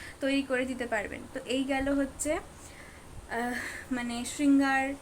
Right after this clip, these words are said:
অভিষেক, তারপর ব্রত, তারপর ভোগ লাগানো সমস্ত কিছু। আর হচ্ছে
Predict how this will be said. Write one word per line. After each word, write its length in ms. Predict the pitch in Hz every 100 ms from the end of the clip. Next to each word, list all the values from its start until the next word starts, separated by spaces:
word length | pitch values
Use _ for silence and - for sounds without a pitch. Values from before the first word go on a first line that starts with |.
| -
অভিষেক, 800 | - 262 269 269 262 247 247 - 254
তারপর 340 | 226 226 233
ব্রত, 520 | 233 247 247 247 254 247 - - - -
তারপর 340 | 233 233 247 240 233
ভোগ 160 | 269
লাগানো 380 | 262 262 262 262
সমস্ত 380 | 262 262 262 277 269
কিছু। 400 | 269 - 320 427 - - - - - - 214
আর 260 | 214 240
হচ্ছে 540 | 254 240 - - 262